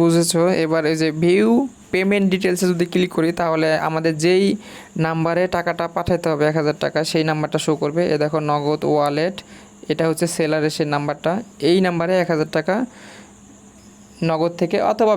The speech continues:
বিকাশ থেকে তোমার যেটা, সেটা থেকে পাঠাতে হবে। তো অন্যগুলোতে অনেক ইনস্ট্রাকশন দেয়া থাকে যে ক্যাশ আউট না কি, তবে এটা দেখো এখানে লেখা আছে নগদ, এই যে এজেন্ট, এজেন্টে অবশ্যই ক্যাশ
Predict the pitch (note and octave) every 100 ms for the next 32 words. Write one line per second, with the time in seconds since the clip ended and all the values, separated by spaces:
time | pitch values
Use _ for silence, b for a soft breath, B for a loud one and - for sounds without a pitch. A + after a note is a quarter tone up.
0 | E3+ E3+ D#3+ D#3+ E3 D#3 D3+ D3 D3 D#3+
1 | D#3+ D#3 D#3+ E3+ E3+ D3+ E3 D#3 D3 -
2 | - - B B B B - - - D#3
3 | C#3 - - - - - E3 F3 G#3+ G#3
4 | G3 F#3+ F3+ F3+ F3+ F#3 F#3 F3+ F3+ F#3+
5 | E3 D#3+ E3 E3+ E3 D3+ D3+ D3+ D#3 D#3
6 | D#3 D#3 D#3 D3+ D#3 D3 D#3+ E3 E3 E3+
7 | F3+ E3+ E3+ E3+ E3+ E3 E3 D#3+ E3+ E3+
8 | E3 D3+ E3 D#3 D3+ D3 E3 B B B
9 | B - C#3+ D3 - D#3+ D#3+ D3+ C3+ C#3
10 | D3+ D#3+ E3 E3 F3 D#3 D#3+ E3+ G#3+ C4
11 | - - - B B B - F3